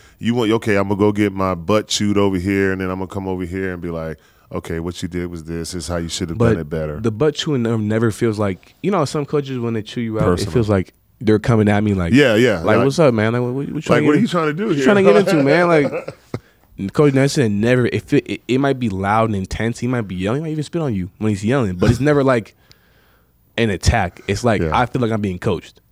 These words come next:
Speaker 1: Yeah.
Speaker 2: all the time.
Speaker 1: Well, that's good. 'Cause some coaches don't know how to do that.
Speaker 2: Yeah, some coaches can't do that, but he can, and it's, like, something that, like,
Speaker 1: That's a talent. That's a talent
Speaker 2: That's a
Speaker 1: that
Speaker 2: talent. Like, that's, like, he's meant to be a coach. Like, he,
Speaker 1: Yeah.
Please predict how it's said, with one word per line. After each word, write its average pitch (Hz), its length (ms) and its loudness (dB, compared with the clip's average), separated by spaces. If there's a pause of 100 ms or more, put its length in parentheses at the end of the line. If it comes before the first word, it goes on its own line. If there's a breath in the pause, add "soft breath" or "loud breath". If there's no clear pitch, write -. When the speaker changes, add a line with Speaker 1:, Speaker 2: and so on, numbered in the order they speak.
Speaker 1:
Yeah. 101 80 0
Speaker 2:
all 113 120 4
the 92 80 -4
time. 98 260 -2
Speaker 1:
Well, 98 160 -2
that's 104 180 -2
good. 80 280 -8 (300 soft breath)
'Cause - 100 -10
some 110 140 0
coaches 98 320 0
don't 92 200 0
know 90 100 -2
how 90 120 -2
to 87 120 -4
do 90 180 -4
that. 87 100 -2
Speaker 2:
Yeah, 92 80 -2
some 110 140 -8
coaches 101 260 -6
can't 92 220 -4
do 104 120 0
that, 82 160 -4
but - 100 -10
he 98 120 -6
can, 101 320 -2
and 87 100 -4
it's, 90 140 -8
like, 82 220 -6
something 92 300 -6
that, 85 100 -8
like, 85 120 -10
Speaker 1:
That's 82 220 -8
a 82 60 -8
talent. 85 480 -8 (100)
That's 78 220 -14
a 78 60 -12
talent 85 260 -10
Speaker 2:
That's 107 180 0
a 85 60 -4
Speaker 1:
that 78 80 -8
Speaker 2:
talent. 92 320 -2
Like, 82 180 -6
that's, 101 240 -2
like, 87 120 -4
he's 107 200 -2
meant 92 340 -2
to - 100 -6
be 90 100 -2
a 82 60 -4
coach. 92 240 -6
Like, 87 100 -8
he, 101 180 -6
Speaker 1:
Yeah. 92 80 -6